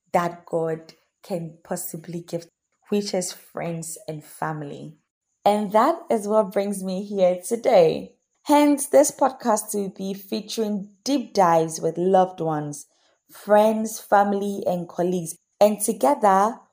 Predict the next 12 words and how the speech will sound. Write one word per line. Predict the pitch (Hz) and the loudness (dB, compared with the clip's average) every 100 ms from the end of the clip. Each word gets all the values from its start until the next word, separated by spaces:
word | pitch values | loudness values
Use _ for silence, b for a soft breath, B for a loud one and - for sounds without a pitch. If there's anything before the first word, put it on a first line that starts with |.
| - | -6
we'll | 202 | -4
be | 202 190 | -2 -2
addressing | 190 175 170 202 226 214 202 202 196 | -2 -4 0 2 2 -2 -4 -6 -4
relationships | 185 185 196 233 240 202 196 - 165 - 170 | -2 0 2 0 0 -4 -6 -4 -4 -6 -8
and | 170 | -8
choices | 170 - 185 185 185 175 - b b - | -8 -4 -4 -2 -4 -4 -8 b b -2
that | 180 190 | 0 0
makes | 196 190 185 - | 0 -2 -4 -8
us | 170 170 - | -8 -10 -14
who | - 175 | -8 -8
we | 165 156 | -6 -6
are. | 156 147 143 | -4 -4 -8